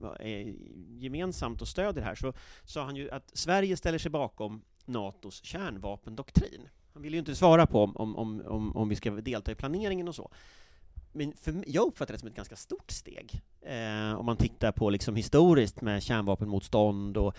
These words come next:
det är inte särskilt länge sedan som Sverige var nästan på gång att skriva under en, ett förbud mot kärnvapen.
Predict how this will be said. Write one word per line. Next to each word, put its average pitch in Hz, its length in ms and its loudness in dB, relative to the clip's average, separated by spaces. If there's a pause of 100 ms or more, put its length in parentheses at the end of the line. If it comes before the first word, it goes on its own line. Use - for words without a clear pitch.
(140)
det - 140 0
är - 20 4
inte - 180 2
särskilt 143 400 4
länge 147 280 4
sedan 101 220 0
som 104 340 -2
Sverige 104 340 2
var 110 80 2
nästan 220 600 2
på 190 80 6
gång 107 280 8
att 104 60 0
skriva 107 240 2
under 98 320 2
en, 98 180 -4
ett 101 220 -6
förbud 123 520 6
mot 101 200 -2
kärnvapen. - 720 -2